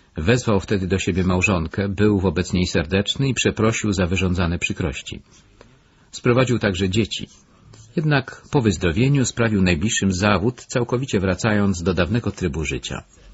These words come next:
Najpierw odesłał Delfina z siostrami, którzy, wracając do Wersalu,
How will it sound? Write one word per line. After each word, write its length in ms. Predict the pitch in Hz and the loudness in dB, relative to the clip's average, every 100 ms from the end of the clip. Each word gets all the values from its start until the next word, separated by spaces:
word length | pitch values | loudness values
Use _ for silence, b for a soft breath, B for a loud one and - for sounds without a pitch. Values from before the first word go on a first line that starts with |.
| b b b | b b b
Najpierw 380 | 101 135 143 117 - | -2 0 2 0 -2
odesłał 420 | 98 120 104 95 | -2 0 0 2
Delfina 480 | 92 92 - 98 85 | 2 0 -2 -2 -2
z 60 | |
siostrami, 640 | - 90 - 95 76 85 - B B B B B | -4 -6 -2 -2 0 -2 -6 B B B B B
którzy, 200 | - 98 | -2 2
wracając 640 | 101 101 120 104 98 - - | 2 2 2 2 2 -2 -8
do 180 | 87 98 | -4 0
Wersalu, 580 | 98 90 - 101 104 | 0 -2 0 0 2